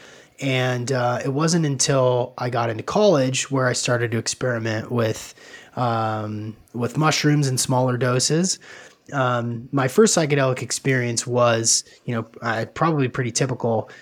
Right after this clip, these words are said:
Um, you know, on campus, you know, the, where I went to school was this, um, it's, like, embedded into a hillside. There's, like, this arboretum where it's these beautiful hiking trails and, you know, architecture and, uh, art kinda peppered in the woods.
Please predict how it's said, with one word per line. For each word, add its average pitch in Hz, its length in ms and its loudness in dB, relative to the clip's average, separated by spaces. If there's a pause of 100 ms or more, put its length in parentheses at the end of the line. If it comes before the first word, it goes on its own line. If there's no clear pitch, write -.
(140)
Um, 120 480 -2
you 127 100 -6
know, 117 120 -2
on 156 300 0
campus, 131 680 2 (340)
you 131 80 -4
know, 120 220 2
the, 117 260 0
where 127 180 2
I 135 40 4
went 131 160 0
to 127 80 -2
school 127 480 2
was 123 320 -2
this, 120 400 -4
um, 113 320 -6
it's, 139 140 -6
like, 127 120 -4
embedded 127 420 0
into 117 280 -4
a 110 40 -2
hillside. 113 600 -2
There's, 107 140 -4
like, 113 100 -8
this - 180 -6
arboretum 117 680 -2
where 110 100 -4
it's - 80 -10
these 117 160 -8 (340)
beautiful 143 400 0
hiking 123 380 -2
trails 117 640 0
and, 107 180 -4 (880)
you 127 160 -4
know, 107 320 -4
architecture 123 880 0
and, 110 260 -4 (360)
uh, 113 240 -6
art 139 340 2
kinda 123 220 0
peppered 127 380 0
in 123 160 -2
the 107 80 -2
woods. 120 520 0